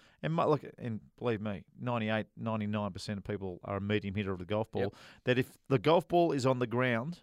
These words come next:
Speaker 1: no matter what club you're hitting with, have the club in the centre of your stance and the ball slightly forward of centre for every single club in the bag. So most people do that for irons, but when the fairway woods come out, they try and put the ball forward. Don't do that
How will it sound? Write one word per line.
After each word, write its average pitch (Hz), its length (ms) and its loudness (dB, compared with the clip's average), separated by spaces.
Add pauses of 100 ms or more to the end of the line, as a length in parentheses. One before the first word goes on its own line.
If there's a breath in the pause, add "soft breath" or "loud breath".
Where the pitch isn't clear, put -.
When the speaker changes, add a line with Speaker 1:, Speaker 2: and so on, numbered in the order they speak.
Speaker 1:
no 147 160 2
matter 160 180 4
what 147 320 2
club 117 360 -2 (200)
you're 120 120 -2
hitting 123 240 0
with, 113 280 -4 (420 soft breath)
have 104 200 2
the 104 180 4 (120)
club 160 320 4
in 156 80 2
the 139 80 0
centre 147 260 0
of 127 80 -2
your 127 80 -2
stance 170 440 -4
and 117 100 -6
the 113 60 -2
ball 120 220 2
slightly 135 500 0
forward 139 340 2
of 113 80 -6
centre 151 320 -2 (280 soft breath)
for - 140 2 (140)
every 151 320 4
single 135 320 0
club 131 280 0
in 123 80 -2
the 117 80 -2
bag. 104 420 0 (180 soft breath)
So - 120 0
most 196 280 4
people 180 220 2
do 160 140 2
that 151 180 0
for 135 140 0
irons, 139 500 -2
but 117 120 0
when 131 140 0
the 127 60 -2
fairway 170 340 2
woods 151 220 2
come 139 220 -2
out, 185 180 0 (380 soft breath)
they 127 100 0
try 139 220 0
and 127 100 -2
put - 120 -6 (120)
the 139 80 -4
ball 147 220 8
forward. 175 420 6 (100)
Don't 180 200 4
do 185 160 6
that 160 220 4